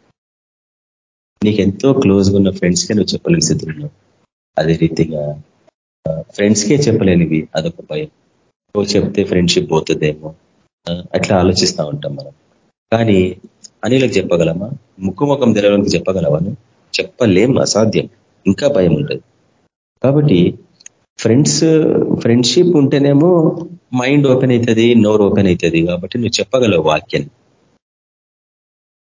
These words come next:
పరిచయం లేని వాడికి సు-, పోయి సువార్త ప్రకటిస్తే వాడు స్వీకరించాడు కదా. ఫ్రెండ్లీగా చేసుకోవాలా, మాట్లాడడం నేర్చుకోవాలా, దాని తర్వాత స్లోగా చెప్పడం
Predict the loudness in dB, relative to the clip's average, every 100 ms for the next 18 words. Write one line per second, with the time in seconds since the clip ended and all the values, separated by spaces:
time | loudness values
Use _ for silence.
0 | 0 2 4 2 0 2 2 2 4 2
1 | 2 0 2 2 2 2 2 0 0 0
2 | 0 0 0 0 0 0 0 0 0 0
3 | 0 -2 -4 _ _ _ _ _ _ _
4 | -2 0 0 0 0 0 -2 -4 -2 0
5 | 0 -2 -2 -2 0 0 -2 -2 -2 -2
6 | -2 -2 -2 -2 -2 -2 0 0 0 -2
7 | -2 -4